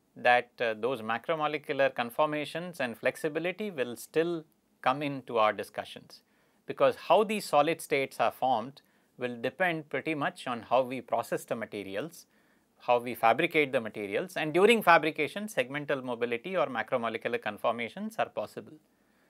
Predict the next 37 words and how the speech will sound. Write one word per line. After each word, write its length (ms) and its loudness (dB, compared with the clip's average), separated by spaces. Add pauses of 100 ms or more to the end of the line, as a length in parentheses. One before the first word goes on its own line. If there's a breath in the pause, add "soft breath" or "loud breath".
(140)
So 100 -4
for 100 8
example, 380 4
how 200 4
fast 360 6
or 120 4
slow 260 2
I 140 8
cool 260 -4
the 100 0
material 520 2
will 180 -4
determine 540 4 (160)
how 140 6
much 180 -2
flexibility 600 -2
was 200 0
there, 280 4 (280)
and 100 -2
in 140 -2
the 140 -2
end, 100 -8
what 200 4
arrangement 580 -4
do 100 -6
I 120 -2
get. 280 -14 (540)
So 140 -4
again, 380 2
no 160 4
getting 320 0
away 300 2 (260)
from 440 -4 (360)
a 80 -12
single 380 -4
macromolecular 880 -2
picture, 420 0